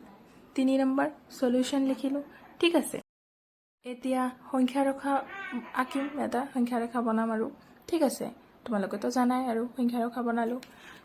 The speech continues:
তো বনাই কিনে কি কৰিম, ইয়াতে নাম্বাৰিংবিলাক মানে যেনেকৈ থাকে আৰু তেনেকৈ বহাই ল'ম। জিৰ, ওৱান, টু, থ্ৰী, ফ'ৰ, ফাইভ, ইফালে মাইনাছবিলাক থাকিব, মাইনাছ ওৱান, মাইনাছ টু, মাইনাছ থ্ৰী। এতিয়া চোৱা, ৰুট ফ'ৰ মানে কি লিখিব পাৰোঁ?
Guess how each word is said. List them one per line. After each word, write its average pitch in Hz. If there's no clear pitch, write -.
তো 277
বনাই 226
কিনে 254
কি 262
কৰিম, 294
ইয়াতে 226
নাম্বাৰিংবিলাক 226
মানে 233
যেনেকৈ 208
থাকে 247
আৰু 247
তেনেকৈ 220
বহাই 226
ল'ম। 233
জিৰ, 226
ওৱান, 202
টু, 220
থ্ৰী, 220
ফ'ৰ, 214
ফাইভ, 202
ইফালে 226
মাইনাছবিলাক 214
থাকিব, 214
মাইনাছ 196
ওৱান, 202
মাইনাছ 202
টু, 220
মাইনাছ 208
থ্ৰী। 220
এতিয়া 302
চোৱা, 196
ৰুট 294
ফ'ৰ 311
মানে 285
কি 262
লিখিব 208
পাৰোঁ? 190